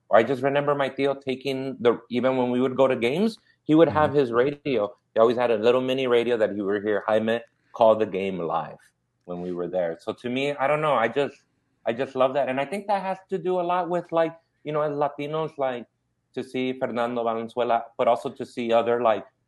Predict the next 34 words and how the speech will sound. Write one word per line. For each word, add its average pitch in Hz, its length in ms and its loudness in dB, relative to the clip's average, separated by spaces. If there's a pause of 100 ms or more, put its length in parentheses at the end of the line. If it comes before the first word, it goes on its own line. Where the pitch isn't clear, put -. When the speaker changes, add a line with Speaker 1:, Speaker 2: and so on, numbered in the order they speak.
Speaker 1:
to 120 120 -4
recognize, 113 540 0
like, 95 260 -4
Puerto 98 240 0
Ricans 113 460 -4
that 104 240 -4
play 107 220 -4
in 107 100 -6
the 107 100 -8
game, 107 520 -8
you 104 120 -8
know, 101 520 -4
like, 90 420 -6 (520)
you 131 120 0
know, 123 460 0 (520)
to 104 80 -16 (120)
Puerto 104 200 0
Ricans, 113 560 -2
Dominicans, 104 800 -4
Cubanos, 104 640 -2
like, 107 180 -4
and, 117 260 -4 (120)
like, 123 220 -2 (200)
just 139 220 -4
all 135 160 -2
other 139 160 -2
people. 135 320 -8
You, 135 280 -2 (680)
yeah, 139 180 4
baseball 143 640 0
felt, 131 400 4
I 110 60 -2
guess, 113 260 -4
inviting 110 720 4